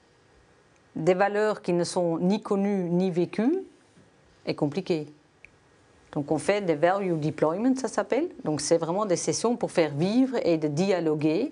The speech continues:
de rendre en dialogue autour de qu'est-ce que cette valeur pour moi veut dire. Et dans mon rôle, dans mon équipe, avec mon hiérarchie, voilà, qu'est-ce que ça veut dire ? Et donc, de rentrer chaque fois en dialogue pour faire vivre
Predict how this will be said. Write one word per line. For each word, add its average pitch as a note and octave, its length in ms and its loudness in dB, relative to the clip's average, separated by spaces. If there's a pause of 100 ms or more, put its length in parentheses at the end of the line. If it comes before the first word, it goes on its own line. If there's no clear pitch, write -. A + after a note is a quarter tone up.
de D#3 100 -2
rendre E3+ 360 -2
en D3+ 100 2
dialogue F3 640 2
autour G#3+ 480 0
de E3 80 -2
qu'est-ce F#3+ 240 -2
que E3+ 80 -8
cette D3+ 340 -4
valeur F3 380 0
pour E3 180 -2
moi F3 160 2
veut D3+ 160 -2
dire. D#3 300 0 (880)
Et D3+ 320 0
dans D#3+ 140 2
mon E3 180 0
rôle, A#3 460 4 (680)
dans D3 100 0
mon D3 160 2
équipe, A#3+ 460 0 (200)
avec C#3+ 260 -2
mon D3+ 120 0
hiérarchie, D#3 680 -2 (760)
voilà, - 160 -6 (200)
qu'est-ce A3+ 180 4
que - 100 -16
ça F3 120 0
veut D#3 120 -2
dire ? D3 180 -2 (460)
Et E3+ 80 4
donc, B3+ 260 4 (140)
de F3 280 4
rentrer F#3+ 560 0
chaque A3 260 0
fois G#3 220 0
en E3+ 100 2
dialogue F#3+ 600 2
pour F#3 140 -2
faire E3+ 220 0
vivre B3 460 0